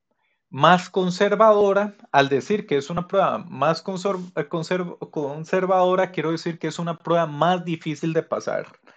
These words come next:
Es una prueba más difícil de pasar. Otra manera de decirlo es transformar los datos. Al transformar los datos, estamos eje-, ejecutando una prueba, una prueba más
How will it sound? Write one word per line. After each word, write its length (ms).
Es 200
una 240
prueba 200
más 280
difícil 460
de 140
pasar. 500
Otra 280
manera 380
de 80
decirlo 400
es 220
transformar 560
los 180
datos. 640
Al 220
transformar 420
los 160
datos, 420
estamos 440
eje-, 240
ejecutando 960
una 400
prueba, 640
una 300
prueba 420
más 480